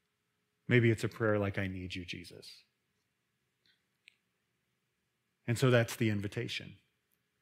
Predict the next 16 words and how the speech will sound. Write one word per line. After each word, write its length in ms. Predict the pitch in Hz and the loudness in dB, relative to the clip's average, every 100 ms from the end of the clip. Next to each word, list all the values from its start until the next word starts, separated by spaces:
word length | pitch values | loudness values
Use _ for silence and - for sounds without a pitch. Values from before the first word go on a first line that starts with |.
| _ _ | _ _
The 120 | 131 | 6
invitation 600 | 135 127 - 131 117 131 | 6 6 4 4 6 2
is 180 | 117 107 | 2 0
to 100 | 131 | -2
come, 500 | - 131 123 120 117 - _ _ _ _ _ _ _ _ | 2 2 4 2 -2 -8 _ _ _ _ _ _ _ _
like, 300 | 113 104 - _ | -10 -10 -12 _
into 320 | - 170 160 131 | 6 8 8 6
the 100 | 143 | 4
presence 420 | 135 120 110 - | 4 2 0 -6
of 100 | 95 | -12
God. 300 | 80 73 123 _ _ _ _ _ _ _ _ _ _ | -14 -16 -20 _ _ _ _ _ _ _ _ _ _
You 140 | 127 131 | 4 6
bring 300 | 131 143 139 | 8 8 8
your 180 | 131 | 6
whole 320 | 120 - 143 151 | 4 4 4 4
self 600 | - 113 85 - - | 0 -4 -4 -10 -14